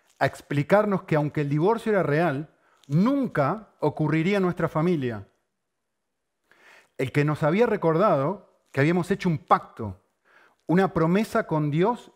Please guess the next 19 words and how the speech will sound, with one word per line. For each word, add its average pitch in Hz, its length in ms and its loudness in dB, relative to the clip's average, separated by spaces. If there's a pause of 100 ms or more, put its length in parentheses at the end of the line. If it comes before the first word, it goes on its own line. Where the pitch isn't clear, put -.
y 135 140 -2
el 156 160 0
uno 226 300 -2
con 151 160 -2
el 143 100 -2
otro. 107 460 -6 (1040)
El 131 180 -4
que 147 100 0
había 190 280 2
dicho 185 500 -4 (600)
que 143 120 -2
sin 254 500 -4 (140)
importar 170 640 0
lo 214 140 0
que 165 80 -4
sucediera, 147 880 -4
estaríamos 156 500 -2
juntos. 113 580 -8 (1040)
Lloré 131 560 -2